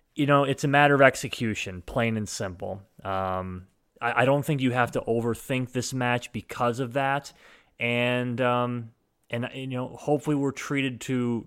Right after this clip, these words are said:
two players who execute very well, and we'll just see who can, you know, who can do it just a little bit better than the other. Um, that's, you know, that's our women's final. It's a great one,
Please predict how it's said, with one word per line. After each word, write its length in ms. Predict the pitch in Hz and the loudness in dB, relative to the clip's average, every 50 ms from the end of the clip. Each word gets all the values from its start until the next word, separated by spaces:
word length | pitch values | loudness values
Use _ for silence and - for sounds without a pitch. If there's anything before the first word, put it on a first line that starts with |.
| _ _ | _ _
two 280 | - - - 165 165 151 | -12 -6 0 0 0 0
players 460 | - - 143 127 120 117 110 110 - | 0 -2 0 0 0 0 -2 -4 -6
who 100 | 131 120 | -8 -6
execute 560 | - 120 - - - 131 - - - 120 101 | -6 -8 -8 -8 -12 -12 -12 -10 -10 -10 -8
very 300 | 92 110 110 110 107 107 | -6 -4 -2 -2 -2 -2
well, 420 | 104 101 104 101 98 101 95 98 - | -2 0 0 2 2 2 0 0 -4
and 160 | - 107 104 | -4 -8 -8
we'll 120 | 98 101 95 | -8 -8 -8
just 220 | 95 101 - - | -8 -8 -8 -6
see 180 | - 123 110 - | -6 -6 -6 -4
who 160 | - 107 104 | -4 -6 -6
can, 260 | - - 101 95 90 - _ | -6 -8 -8 -8 -10 -12 _
you 120 | - 113 95 | -12 -10 -8
know, 140 | 92 87 | -8 -8
who 180 | 80 - 120 110 | -6 -6 -8 -6
can 160 | - 107 101 | -6 -8 -6
do 160 | 104 104 98 | -6 -4 -6
it 80 | 92 - | -6 -6
just 200 | - 101 - - | -10 -14 -12 -10
a 40 | 104 | -8
little 200 | 95 104 101 98 | -6 -6 -6 -6
bit 180 | 95 98 90 - | -6 -8 -6 -4
better 200 | 101 98 95 95 | -4 -2 -2 -4
than 140 | 92 95 95 | -4 -6 -6
the 160 | 98 95 98 | -4 -4 -2
other. 320 | 92 87 90 90 92 - - - - - - - - - - - - - - | -2 -2 -4 -6 -6 -8 -10 -16 -20 -20 -20 -20 -20 -20 -20 -20 -16 -4 0
Um, 460 | 107 104 104 104 104 101 104 98 - _ _ _ _ _ _ _ _ _ - | 2 4 4 4 2 0 -4 -6 -10 _ _ _ _ _ _ _ _ _ 2
that's, 300 | 120 139 151 151 - - | 6 8 8 8 6 0
you 260 | 135 135 131 135 135 | -6 -6 -2 0 0
know, 80 | 123 113 | 2 4
that's 280 | 107 135 147 151 - 165 | 6 6 6 6 6 6
our 100 | 143 143 | 6 6
women's 340 | 139 143 143 143 135 123 | 6 6 4 4 0 -2
final. 360 | - - 143 131 131 131 123 113 | 0 2 2 4 4 2 2 -2
It's 140 | 107 - | -4 -6
a 40 | 120 | -8
great 360 | 101 92 107 120 120 127 123 | -8 -2 2 4 4 4 4
one, 380 | 120 135 131 127 127 131 131 | 2 0 0 0 0 0 -4